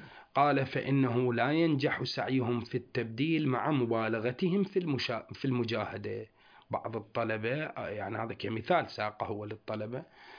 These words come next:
بعض الطلبة يسعى جاهداً لكي يكون طالباً مجداً، لكن لا يستطيع. ليش؟ استعدادات عند، عند النفس للتغير ماكو،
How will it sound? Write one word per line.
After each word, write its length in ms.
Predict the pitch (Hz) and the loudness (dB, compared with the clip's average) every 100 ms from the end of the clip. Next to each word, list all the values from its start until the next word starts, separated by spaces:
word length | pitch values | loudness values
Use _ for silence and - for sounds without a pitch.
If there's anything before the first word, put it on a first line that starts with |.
| - - | -16 -2
بعض 260 | 123 127 127 | 0 2 0
الطلبة 680 | - 131 127 123 147 180 202 - - - | 0 0 0 2 2 2 0 -10 -12 4
يسعى 500 | 180 226 - 214 202 | 4 4 2 4 4
جاهداً 520 | 165 226 262 226 170 | 6 6 8 8 6
لكي 420 | 165 151 151 147 | 6 4 4 4
يكون 380 | 139 135 147 127 | 4 2 2 4
طالباً 440 | 123 156 139 123 123 | 4 4 6 4 2
مجداً، 480 | 123 123 151 165 | 2 0 -2 -2
لكن 360 | 220 233 196 233 | 0 0 0 0
لا 200 | 247 95 | 0 0
يستطيع. 500 | 85 - - - - - - _ _ _ _ _ _ _ _ _ _ _ _ _ | -8 -14 -14 -14 -14 -16 -20 _ _ _ _ _ _ _ _ _ _ _ _ _
ليش؟ 300 | 175 226 - | 0 2 0
استعدادات 840 | 151 - 147 113 156 151 190 214 147 | -4 -4 -2 -2 -2 0 -2 -2 -2
عند، 340 | 185 185 - - | -2 -2 -4 -8
عند 240 | 139 175 139 | -4 0 2
النفس 500 | 135 156 131 107 - | 0 0 -4 -8 -8
للتغير 640 | 113 - 113 151 196 196 | -10 -6 -4 -2 -2 0
ماكو، 480 | 120 123 - - - | -2 -2 -6 -12 -20